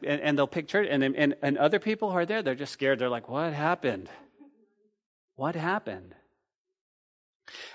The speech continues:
I remember when I first got saved, guys, I remember going to this little Pentecostal. My best friend was a, his dad was a Pentecostal pastor, and we went to this little revival church, and I'm sitting there.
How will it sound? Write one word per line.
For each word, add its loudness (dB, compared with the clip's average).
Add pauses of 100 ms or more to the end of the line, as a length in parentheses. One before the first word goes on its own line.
(120)
I 2
remember 2
when 0
I -2
first -4
got -8
saved, -4
guys, -2
I -2
remember -2
going 0
to -8
this -6
little -2
Pentecostal. -4
My 2
best 0
friend -2 (340)
was -2
a, 0
his -4
dad 0
was -6
a -16
Pentecostal -4
pastor, 2
and -4
we -2
went 2
to -10
this -8
little 0
revival 0
church, 0
and -8
I'm -2
sitting -8
there. 4